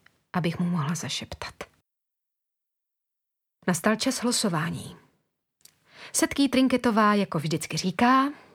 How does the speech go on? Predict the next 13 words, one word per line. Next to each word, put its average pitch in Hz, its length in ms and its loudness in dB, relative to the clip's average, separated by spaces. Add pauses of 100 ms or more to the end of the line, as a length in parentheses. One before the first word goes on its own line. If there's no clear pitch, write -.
(400)
„Dámy 185 640 4 (220)
mají 185 360 4
přednost.“ - 920 0 (640)
A 359 100 6
přichází 240 680 2
ke 254 140 0
skleněnému 240 600 2
osudí 269 560 0
s 208 80 -4
dívčími 226 520 2
jmény. 170 500 0 (1200)
Sahá 165 300 0
dovnitř, 208 600 -2